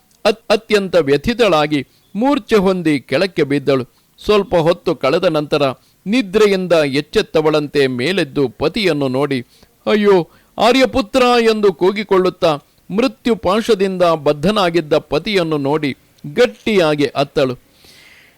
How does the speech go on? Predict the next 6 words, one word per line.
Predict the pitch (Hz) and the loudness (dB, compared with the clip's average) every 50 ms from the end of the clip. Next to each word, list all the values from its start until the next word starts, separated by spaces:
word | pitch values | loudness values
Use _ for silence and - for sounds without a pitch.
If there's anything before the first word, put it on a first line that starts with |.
| _ - - | _ -6 0
ಹೆಣ್ಣು | - 240 233 220 214 202 185 - | 2 2 2 2 0 0 -2 -2
ಕುರರಿ | - - 185 208 220 220 202 196 190 185 | 0 2 4 4 6 6 6 6 4 2
ಪಕ್ಷಿಯಂತೆ | - - 185 180 - - - 214 190 185 180 170 - 180 170 156 | 2 -2 -4 -4 -4 -4 -2 0 0 0 -2 -2 -2 0 0 0
ಕಿ-, | - - 180 180 170 151 | 0 0 0 0 0 0
ಕಿರುಚಿಕೊಳ್ಳುತ್ತಿದ್ದ | - - 180 214 254 - - 220 - 202 185 180 175 - - 175 170 151 160 | 0 0 0 0 0 -2 -4 -2 0 2 2 2 0 0 0 -2 0 2 0
ತಾರೆಯನ್ನು, | 160 - _ - 135 131 151 185 202 196 165 156 156 156 151 143 127 - | -2 0 _ -2 0 0 2 2 2 2 2 0 0 -2 -2 -4 -4 -6